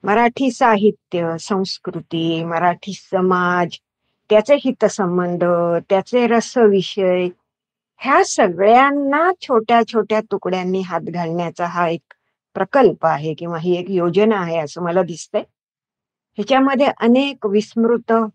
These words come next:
मराठी कवी, लेखक किंवा सर्वांना माहीत असलेले ग्रेस, गोनी दांडेकर असतील, म. म. देशपांडे असतील, अशा अनेकांच्या काही महत्वाच्या कृतींचा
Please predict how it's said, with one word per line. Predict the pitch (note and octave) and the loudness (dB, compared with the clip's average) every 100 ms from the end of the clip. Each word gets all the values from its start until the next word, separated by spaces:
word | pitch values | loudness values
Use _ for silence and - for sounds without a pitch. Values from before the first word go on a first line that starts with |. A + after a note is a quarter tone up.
| - | -6
मराठी | F3 F3+ F3+ - G3+ _ | -2 -2 -4 -4 -4 _
कवी, | G#3 G3+ A3 F#3+ | 0 4 2 4
लेखक | F#3 F3+ G3+ F3+ F#3+ - _ _ _ _ _ | 0 0 0 0 -2 -10 _ _ _ _ _
किंवा | - C#4 D4 F4+ - | -4 0 2 2 -2
सर्वांना | - B3+ A#3+ A#3+ D4 C#4+ _ - A3+ C4 | -2 2 4 6 6 4 _ -4 0 2
माहीत | G#3+ G3+ D4+ B3+ | 2 2 0 0
असलेले | G#3 - F#3 F3+ F3+ | -2 0 0 2 0
ग्रेस, | F3 F#3+ G3+ G3 F#3+ F3+ | 0 2 2 2 -2 -2
गोनी | F#3+ F#3 | 0 2
दांडेकर | F#3+ F#3+ F3+ F3 F3 | 2 0 0 -4 -4
असतील, | F3 F3 F#3+ F3+ | -4 -4 -2 -2
म. | F#3 | -2
म. | F3+ F#3 | 0 0
देशपांडे | E3 D#3+ A3 A#3 F#3+ | -2 -2 2 4 4
असतील, | F3 - E3+ E3+ - _ _ _ _ _ - | 0 -6 -8 -8 -10 _ _ _ _ _ -10
अशा | A3 D4+ | -4 0
अनेकांच्या | C#4 C#4+ F4+ F4 E4 C4+ D#4+ | 2 2 2 2 2 0 -2
काही | E4 D4 | 0 0
महत्वाच्या | C4+ A#3+ A3+ A3+ A3 A3 | 2 2 2 0 -2 -4
कृतींचा | G#3+ G#3 G3+ A3+ A3 G#3+ G#3 F#3+ | -2 -2 0 4 4 4 2 2